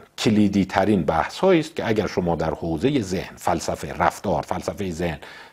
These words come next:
اندیشه در مورد روابط جمعی کار می‌کنید، باید باش آشنا باشید. یعنی چی؟ ایجنتیک ورسس نان ایجنتیک. بذارید یه مثال بزنم. البته این مثال خودمه، تو کتاب گاتشال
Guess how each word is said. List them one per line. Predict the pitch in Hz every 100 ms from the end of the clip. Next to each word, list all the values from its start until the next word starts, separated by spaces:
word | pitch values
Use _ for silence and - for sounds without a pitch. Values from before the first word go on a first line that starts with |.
| -
اندیشه | 78 110 101 98 -
در | 101 92
مورد | 92 90
روابط | 90 85 82 87
جمعی | 80 82 85 90 82 80 - -
کار | 98 95
می‌کنید، | 92 131 190 104
باید | 110 110
باش | 85 -
آشنا | - - - -
باشید. | - - -
یعنی | 104 98 101
چی؟ | - 82 76 _ _ _ _ _ _ _
ایجنتیک | 101 90 73 175 156 - - - _ _ -
ورسس | 87 85 - -
نان | 76 73 71 69
ایجنتیک. | 57 - - - - - - _ _ _ _ - -
بذارید | 349 311 240
یه |
مثال | 165 107 - 95
بزنم. | 82 87 95
البته | 107 170
این | 135
مثال | 104 120
خودمه، | 120 98 76 73
تو | 73
کتاب | - - 98 98
گاتشال | 71 - 73